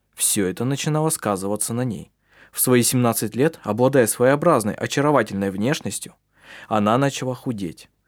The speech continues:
Светлые, с рыжеватым оттенком волосы поблекли,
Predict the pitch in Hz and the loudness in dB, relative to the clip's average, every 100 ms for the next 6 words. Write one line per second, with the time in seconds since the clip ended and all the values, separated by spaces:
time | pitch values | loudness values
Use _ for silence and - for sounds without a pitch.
0 | _ _ - - 101 156 - 90 107 - | _ _ -8 -4 2 2 2 -8 -10 -8
1 | 120 113 113 120 107 104 104 - 110 104 | -4 -2 0 0 0 0 -2 -2 -4 -4
2 | 98 95 127 127 - - 147 147 110 120 | -6 -2 -2 -2 -4 -6 -4 -2 -2 -2
3 | - 117 | -6 -16